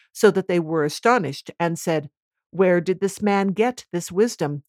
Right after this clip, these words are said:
and these mighty works? Isn't this the carpenter's son?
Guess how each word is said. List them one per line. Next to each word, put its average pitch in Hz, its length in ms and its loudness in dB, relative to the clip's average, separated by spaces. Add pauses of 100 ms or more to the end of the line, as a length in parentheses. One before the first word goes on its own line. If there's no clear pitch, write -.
and 190 160 2
these 190 220 -4
mighty 208 380 -2
works? 202 520 -4 (340)
Isn't 190 400 0
this 202 260 -2
the 160 120 -4
carpenter's 190 640 -2
son? 233 340 -2